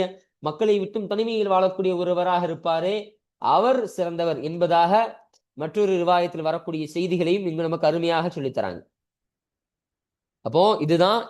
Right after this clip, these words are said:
ஐநூற்றி தொண்ணூற்றி எட்டாவது ஹதீஸு. இப்ப இந்த ஹதீஸானது இந்த பாடத்திற்கு கீழே பதிவு செய்யப்படுவதற்கான காரணம் என்னன்னு சொன்னா, இந்த பாடம் என்பது தனிமையை பற்றி பேசக்கூடிய ஒரு பாடம். தனிமையாக இருப்பது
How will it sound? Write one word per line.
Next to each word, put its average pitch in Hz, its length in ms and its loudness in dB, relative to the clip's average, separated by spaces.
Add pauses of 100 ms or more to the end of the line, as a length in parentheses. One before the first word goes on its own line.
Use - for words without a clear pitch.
ஐநூற்றி 175 380 -2
தொண்ணூற்றி 165 460 -4 (540)
எட்டாவது 160 380 2
ஹதீஸு. 165 340 -2 (420)
இப்ப - 120 -12
இந்த 170 200 0
ஹதீஸானது 208 560 0
இந்த 185 220 0
பாடத்திற்கு 175 500 0
கீழே 175 240 2
பதிவு 175 280 0
செய்யப்படுவதற்கான 151 840 -4
காரணம் 165 380 0
என்னன்னு 143 300 -10
சொன்னா, 143 220 -4 (420)
இந்த 147 280 -4
பாடம் 180 360 2
என்பது 175 420 -4
தனிமையை 202 480 -4
பற்றி 160 220 -8
பேசக்கூடிய 143 520 -8
ஒரு 131 160 -4
பாடம். 92 300 -8 (520)
தனிமையாக 202 540 -2
இருப்பது 185 400 -4